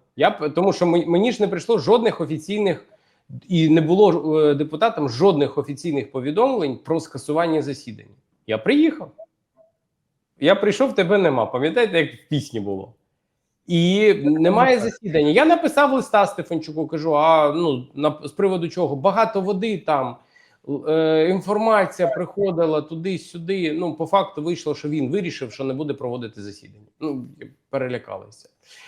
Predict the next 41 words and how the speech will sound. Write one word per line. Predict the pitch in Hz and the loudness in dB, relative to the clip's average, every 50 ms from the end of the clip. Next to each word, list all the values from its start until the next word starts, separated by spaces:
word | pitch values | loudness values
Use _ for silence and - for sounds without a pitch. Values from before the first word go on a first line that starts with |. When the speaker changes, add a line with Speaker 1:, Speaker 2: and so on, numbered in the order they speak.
| - - - | -20 -12 -6
Speaker 1:
Е, | - 160 | -4 -2
друге | 156 147 196 214 196 165 180 | 0 2 2 2 2 2 0
питання. | 151 156 147 - 147 139 131 131 123 117 113 113 113 107 - - | -2 -2 -4 -2 0 0 0 0 -2 -2 -2 -4 -4 -6 -6 -6
Е, | 143 139 135 135 135 131 131 | -6 -4 -2 0 0 0 0
ви | 131 127 123 135 165 | -2 -2 -4 -6 -6
так | 160 170 170 165 - - | -2 -4 -4 -6 -6 -16
з-, | 127 - - 127 139 135 | -18 -18 -14 -12 -10 -10
д-, | 123 123 123 151 | -8 -2 0 0
дивуєтесь, | 143 127 160 143 147 165 202 208 185 143 - - 139 123 113 - - - 135 | 2 4 2 2 2 0 -2 -2 -2 -4 -2 -4 -4 -4 -4 -8 -12 -6 -4
а | 127 120 120 120 117 117 117 117 - - - _ _ _ _ _ _ - - | -2 0 2 2 2 2 0 0 -2 -6 -12 _ _ _ _ _ _ -8 0
Speaker 2:
Я | 165 233 | 0 4
Speaker 1:
те, | 254 | 4
Speaker 2:
не | 240 185 | 6 6
Speaker 1:
що | 220 | 6
Speaker 2:
дивуюся, | 226 240 190 - 165 | 8 8 6 6 6
Speaker 1:
робить | 160 170 | 4 2
Speaker 2:
мене | 202 220 190 220 | 2 4 2 2
вибішує | 170 151 202 202 - - 147 131 120 | 2 4 2 2 2 0 -2 -2 -2
це. | 113 - - 107 - | -4 -8 -14 -14 -8
От | 120 156 151 | -8 -6 -2
мене | 170 202 202 220 208 | 0 0 2 2 2
вибішує | 170 180 175 156 170 240 269 - - 170 151 151 - - - _ | 0 0 -2 -2 -2 -4 -4 -2 -2 -2 -2 -4 -6 -20 -12 _
постійне, | - 190 208 202 - - 220 254 277 262 214 175 | 0 0 0 0 0 -2 0 0 2 2 0 -2
постійне | - - 185 185 - - 226 254 233 | 0 -2 -6 -6 -4 -4 -2 -2 -2
порушення | 233 - 170 196 202 - 196 185 165 | -2 -2 -4 -4 -4 -4 -4 -4 -4
закону. | 147 165 156 - 131 110 95 92 | -4 -6 -8 -8 -10 -12 -10 -10
Ну, | 110 151 160 | -8 -8 -6
правда, | 131 196 208 185 147 127 123 | 0 0 2 2 0 -2 -6
це | - - 170 | -8 -8 -6
ненормально. | 180 190 196 202 208 208 190 143 117 113 - - - - - - | -4 -2 -2 -2 -2 -2 -2 -4 -4 -6 -14 -18 -20 -20 -10 0
Коли | - 214 233 240 277 285 | 4 4 6 6 6 2
влада | 202 220 233 277 277 254 180 170 151 | 2 2 0 0 0 0 0 -2 -2
порушує | - 180 180 226 262 - - 202 185 156 | -2 -2 -2 -2 -2 -2 -2 -2 0 0
закон, | 143 180 175 - 247 294 294 233 | -2 -4 -4 -2 -2 -2 -2 -2
Speaker 1:
Так. | 151 127 | -4 -4
Speaker 2:
дуже | 165 247 302 233 175 196 | -2 -2 -2 0 -2 -2
важко | 165 165 214 254 247 - | 0 2 0 0 0 0
Speaker 1:
Так. | - 185 | -2 -2
Speaker 2:
вимагати | 165 185 185 180 170 208 254 247 233 | 0 0 -2 0 0 0 0 -2 -2
від | 190 185 165 | -6 -6 -6
громадян, | 165 180 190 180 170 165 170 247 262 214 | -4 -4 -2 -2 -4 -2 -2 -2 -2 -4